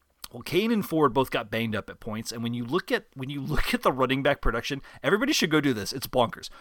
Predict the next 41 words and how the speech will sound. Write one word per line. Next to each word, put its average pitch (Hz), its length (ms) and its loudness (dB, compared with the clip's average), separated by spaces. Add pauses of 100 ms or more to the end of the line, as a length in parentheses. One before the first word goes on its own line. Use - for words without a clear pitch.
(220)
Go 165 160 6
look 220 220 2
at - 80 -8
the 202 80 2
running 170 240 0
back 156 180 0
production 135 380 -2
in 131 60 -4
twenty 135 280 -2
nineteen, 123 460 -6 (340)
and 147 140 -2
then 147 140 0
go 151 180 2
look 165 180 0
at 160 60 -2
it 151 40 0
in 139 60 -4
twenty 131 260 -4
twenty. 98 360 -10 (180)
And 175 120 -2
if 180 120 -2
you're 196 140 2
like 226 240 2
me, 208 180 0
copy 165 380 2
the 208 100 0
two 214 180 -4
tables 165 380 -2
into 156 220 -4
Excel 143 420 2
and 110 140 -2
line 123 220 0
them 123 100 -2
up - 160 -4
one 117 100 -2
s-, - 220 -6
next 123 240 -6
to 123 80 -12
each 104 160 -10
other. 85 240 -14 (1120)
Because 135 400 0